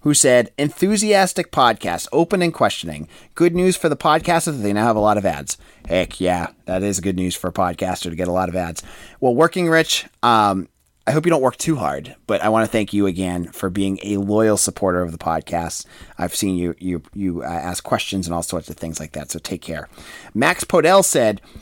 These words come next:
"Awesome B C podcast. This is the best Boston College podcast. The host, A J, tells you everything you need to know about Boston College. Although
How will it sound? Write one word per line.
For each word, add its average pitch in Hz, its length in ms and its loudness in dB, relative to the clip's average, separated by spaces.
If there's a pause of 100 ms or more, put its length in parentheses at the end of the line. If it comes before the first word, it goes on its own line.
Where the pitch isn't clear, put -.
(180)
"Awesome 151 380 2
B 151 140 0
C 139 200 -2
podcast. 120 640 0
This 156 180 0
is 214 60 -4
the 214 80 0
best - 320 -2
Boston 110 340 0
College 95 300 0
podcast. 90 460 -2
The - 100 -6
host, 147 300 -2 (120)
A 139 200 2
J, 110 200 0
tells 101 240 -2
you 110 140 -2
everything 185 400 0
you 175 80 0
need 143 200 0
to 120 100 -2
know 107 180 2
about 95 240 -2
Boston 90 340 -6
College. 73 460 -10 (420)
Although 147 360 6